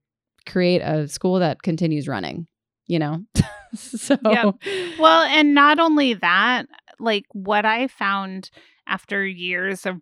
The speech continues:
Speaker 2: really working hard to cultivate a strong parent community was that after a while, I didn't have to work as hard at it because the, you know, the, the parents that had been there for a while really contributed to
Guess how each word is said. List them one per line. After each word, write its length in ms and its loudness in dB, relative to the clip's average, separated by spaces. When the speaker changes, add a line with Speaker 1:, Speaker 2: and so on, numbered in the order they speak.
Speaker 2:
really 800 -4
working 420 -10
hard 360 -8
to 60 -14
cultivate 800 -10
a 80 -8
strong 640 -6
parent 380 -10
community 760 -6
was 220 -2
that 320 0
after 340 2
a 80 2
while, 160 2
I 200 2
didn't 200 -4
have 140 -8
to 100 -8
work 200 -8
as 120 -10
hard 520 -2
at 180 -4
it 240 -4
because 580 -8
the, 500 -8
you 160 -10
know, 160 -8
the, 160 -14
the 100 -12
parents 380 -6
that 100 -6
had 80 -6
been 240 -8
there 160 -4
for 200 -6
a 100 -6
while 320 0
really 340 -8
contributed 1040 -8
to 240 -12